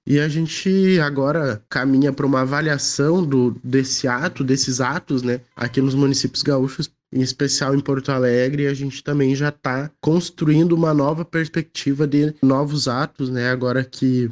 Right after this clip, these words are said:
pra não deixar esse movimento se perder, pra gente conseguir ainda ter uma mobilização bastante expressiva e importante pra derrubar esse governo, né? Porque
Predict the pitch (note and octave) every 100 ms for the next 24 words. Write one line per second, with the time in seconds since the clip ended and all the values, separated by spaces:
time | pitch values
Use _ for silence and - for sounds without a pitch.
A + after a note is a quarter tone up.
0 | - C3+ C3+ C3+ C#3+ - C3 C#3 - C#3+
1 | C#3+ C#3 C#3+ C#3 C#3+ - C3 - D#3 C#3+
2 | C#3 C#3 C#3+ C#3 A#2+ - D3+ D3 C#3 C3
3 | C#3 D3 D3 D3 C#3 C#3 D#3 E3 D#3+ D#3
4 | E3+ D#3+ D3+ C#3+ - D#3 D3+ D#3 D3+ D3+
5 | C#3+ - E3 D3 - - D#3 D3+ D#3+ -
6 | D#3 D3+ D3+ D3+ - C#3+ D3 - D3 D3+
7 | D3 D3 D3 D3+ - - D#3+ C3 B2+ C#3+
8 | C#3+ C3+ C3+ C#3+ - - C#3+ C#3